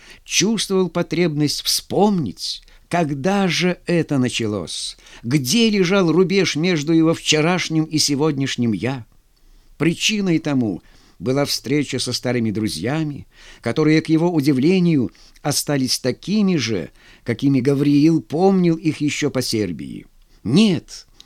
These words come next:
он внутренне сломался не тогда, когда валялся в лагере для военнопленных – не тогда, когда зарезал турка, и даже не тогда, когда опустил в мутные воды Моравы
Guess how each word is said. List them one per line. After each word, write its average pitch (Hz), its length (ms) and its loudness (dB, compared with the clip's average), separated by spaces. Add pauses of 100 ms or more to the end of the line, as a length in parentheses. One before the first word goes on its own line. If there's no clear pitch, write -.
(180)
он 196 220 2
внутренне 190 760 2
сломался 175 600 0
не 156 120 0
тогда, 147 680 -2 (300)
когда 156 320 0
валялся 175 600 0
в 139 80 -2
лагере 139 500 0
для 98 180 -6
военнопленных – 117 960 -2 (300)
не 143 160 4
тогда, 180 320 0
когда 180 320 -2
зарезал 175 580 0
турка, 175 520 -2
и 123 160 -2
даже 143 260 -2
не 135 120 0
тогда, 127 520 -4 (300)
когда 131 300 -2
опустил 147 840 -4
в 92 140 -4
мутные 143 580 0
воды 139 320 0
Моравы 127 640 -2